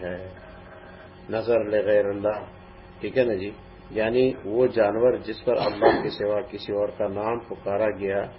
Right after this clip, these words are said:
ہو اور اللہ کے نام کے ماں سوا کسی اور کے نام پر ذبح کیا جائے یا اس کو کسی کے نام پر نامزد کیا جائے، تو یہ دونوں صورتوں میں یہ کیا ہے؟ یہ حرام ہے، ٹھیک ہے نا جی؟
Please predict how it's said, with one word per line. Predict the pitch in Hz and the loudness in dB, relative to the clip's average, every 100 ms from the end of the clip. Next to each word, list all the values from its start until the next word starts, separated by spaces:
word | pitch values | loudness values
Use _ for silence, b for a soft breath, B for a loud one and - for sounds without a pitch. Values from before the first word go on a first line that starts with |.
| B B B B - | B B B B -4
ہو | 113 123 139 | 6 8 8
اور | - 104 110 117 - - | 4 4 6 6 0 -8
اللہ | 107 107 120 123 - | -6 0 0 0 -4
کے | 107 | -4
نام | 107 104 | -2 -4
کے | 95 95 | -6 -8
ماں | 92 95 | -8 -8
سوا | - 104 113 | -4 -2 -2
کسی | - 98 - | -4 -10 -6
اور | 113 117 | -4 -2
کے | - | -2
نام | 107 98 95 | -4 -4 -6
پر | 92 110 | -2 -2
ذبح | 98 - 123 135 - - | -2 -2 2 0 -2 -2
کیا | 120 123 | 2 2
جائے | 123 135 151 - B B B | 2 0 0 -6 B B B
یا | 101 110 123 - | -2 2 2 0
اس | 107 107 - | -6 -10 -6
کو | 120 120 - | -2 -2 -4
کسی | 107 113 | -12 -12
کے | 107 101 | -6 -6
نام | 104 107 104 | -4 -4 -2
پر | 117 107 | -2 -2
نامزد | 104 95 95 123 - | -4 -6 -6 -6 -6
کیا | 98 95 | -4 -4
جائے، | 92 104 127 B B B | -2 -2 -2 B B B
تو | 104 | -4
یہ | 110 | -4
دونوں | 113 113 117 113 | 0 0 -2 -2
صورتوں | 101 98 104 104 | -6 -6 -4 -4
میں | 101 | -4
یہ | 98 104 - | -6 -6 -2
کیا | 110 110 | -2 0
ہے؟ | 123 | -2
یہ | 113 107 127 - - - - | -2 -4 -6 -10 -20 -16 -10
حرام | 90 87 85 - | -10 -10 -14 -16
ہے، | 90 - - - - - - - - - - | -18 -20 -20 -20 -20 -20 -20 -20 -20 -20 -16
ٹھیک | 101 | -2
ہے | 131 | 0
نا | |
جی؟ | 131 | 0